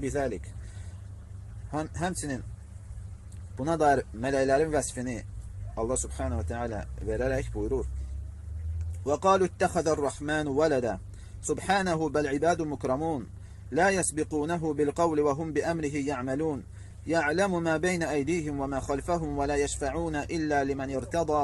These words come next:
وهم من خشيته مشفقون. Mələklər barədə Allah Subhanahu taala buyurur ki, kafirlər dedilər ki,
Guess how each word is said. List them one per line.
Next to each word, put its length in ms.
وهم 280
من 340
خشيته 840
مشفقون. 680
Mələklər 400
barədə 280
Allah 120
Subhanahu 240
taala 140
buyurur 260
ki, 320
kafirlər 480
dedilər 400
ki, 220